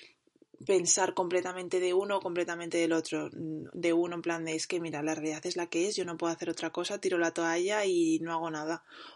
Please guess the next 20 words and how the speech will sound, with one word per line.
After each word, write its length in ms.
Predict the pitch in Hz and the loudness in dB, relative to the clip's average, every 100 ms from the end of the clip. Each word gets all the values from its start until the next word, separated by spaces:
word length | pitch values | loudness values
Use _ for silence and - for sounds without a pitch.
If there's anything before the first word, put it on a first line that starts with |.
| - | -4
O 320 | - 156 156 | 2 4 4
del 300 | 151 156 156 156 | 2 0 2 2
otro 180 | 151 | 4
lado 400 | 165 165 170 185 | 4 6 6 4
de, 440 | 202 170 160 156 160 | 2 4 4 4 2
"No, 200 | 175 220 | 0 -2
me 120 | 196 | 0
da 100 | 190 | 0
igual, 360 | 214 202 202 190 | 0 2 0 2
yo 240 | 190 196 | 0 -2
voy 180 | 190 202 | 0 0
a 80 | 208 | 0
luchar 340 | 202 - 202 | -2 -2 -4
contra 300 | 202 185 180 | -4 -4 -2
las 140 | 170 170 | -2 -2
adversidades 680 | 170 170 - 165 180 220 196 | -2 0 0 0 0 0 0
y 60 | |
voy 160 | 170 170 | 2 0
a 60 | |
conseguir, 600 | 175 185 180 175 185 220 | 0 -4 -2 0 0 -2